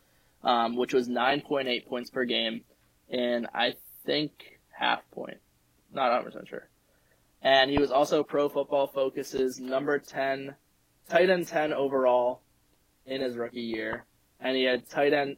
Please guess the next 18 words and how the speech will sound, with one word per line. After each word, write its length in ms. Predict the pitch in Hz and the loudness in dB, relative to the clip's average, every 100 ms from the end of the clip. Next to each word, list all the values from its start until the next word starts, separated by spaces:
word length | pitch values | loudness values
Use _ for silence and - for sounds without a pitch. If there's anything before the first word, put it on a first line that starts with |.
| 143 | -2
he 100 | 151 | 0
was 120 | 143 | 2
a 60 | |
tight 220 | 135 151 147 | 0 0 2
end 180 | 147 | 0
sis-, 380 | 143 - 151 156 - | -2 -2 -2 -2 -8
six 560 | - 214 170 - - - | -4 0 0 0 -12 -2
based 320 | 147 147 - | 0 0 -2
on 260 | 139 139 139 120 | 0 0 -2 -6
receiving 540 | 120 - 139 120 117 | -8 -4 -4 -4 -8
grade. 320 | 73 60 - - _ _ _ _ _ _ _ | -10 -12 -12 -18 _ _ _ _ _ _ _
So 600 | - 143 120 117 113 - | -2 4 6 6 4 0
that's 280 | 147 196 - - - | 2 2 0 -18 -10
pretty 460 | - 170 170 160 156 | -2 0 2 2 2
impressive 540 | 131 139 123 120 123 | 0 -4 -4 -4 -8
as 140 | 117 120 | -8 -8
a 60 | |
rookie. 440 | 110 101 - - | -10 -10 -14 -16